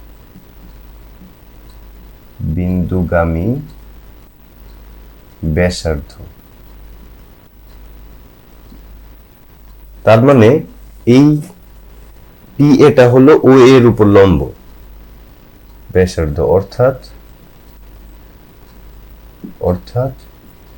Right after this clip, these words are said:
PA lombo OA, পিএটা হলো ওএ এর উপর লম্ব। তার মানে আমরা বলতে পারি যে পিএওটা একটা সমকোণী কোণ, এ, এ, তার মানে আমরা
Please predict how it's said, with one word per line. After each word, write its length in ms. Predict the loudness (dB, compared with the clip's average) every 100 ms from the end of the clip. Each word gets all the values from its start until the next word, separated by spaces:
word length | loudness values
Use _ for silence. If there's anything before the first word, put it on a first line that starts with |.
| -20 -20 -20 -20 -20 -6
PA 480 | -2 0 0 0 0 0 0
lombo 360 | 0 0 0 2 2 0 -6 -20 -20 -20 -20 -20 -12 -4
OA, 480 | 0 0 -2 -6 -8 -8 -12 -20 -20 -20 -20 -20 -16 -2
পিএটা 340 | 0 2 2 2
হলো 180 | 2 2 2
ওএ 260 | 0 2 2 2
এর 80 | 0
উপর 140 | 0 0 2
লম্ব। 220 | 2 0 -4 -10 0
তার 120 | 2
মানে 120 | 4 4
আমরা 120 | 4 4
বলতে 200 | 4 4 4
পারি 160 | 4 4
যে 40 | 2 -2
পিএওটা 800 | 0 2 2 4 2 4 2 2 0 0
একটা 140 | -4 0
সমকোণী 480 | 2 2 4 2 2 2
কোণ, 140 | 0 0 -4
এ, 20 | -4 -2 -4
এ, 40 | -6 -8 -20 -20 -20 -8
তার 100 | 0
মানে 100 | 2 4
আমরা 120 | 4